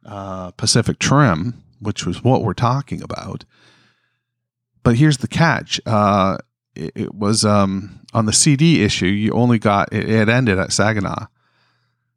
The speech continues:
But if you bought the vinyl, uh, seven inch, uh, E P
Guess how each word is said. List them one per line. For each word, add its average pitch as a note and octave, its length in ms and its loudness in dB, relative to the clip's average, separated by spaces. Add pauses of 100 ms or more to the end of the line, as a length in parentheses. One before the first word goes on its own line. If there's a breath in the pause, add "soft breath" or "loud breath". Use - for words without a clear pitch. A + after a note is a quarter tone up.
(560)
But G#2 260 -4
if - 220 -2
you A2 460 4
bought G#2+ 260 0
the G#2 80 0
vinyl, A2 680 0 (840)
uh, F#2 480 -2
seven B2 420 0
inch, - 320 -6 (300)
uh, E2+ 420 0
E G2 160 -6
P F2+ 380 -2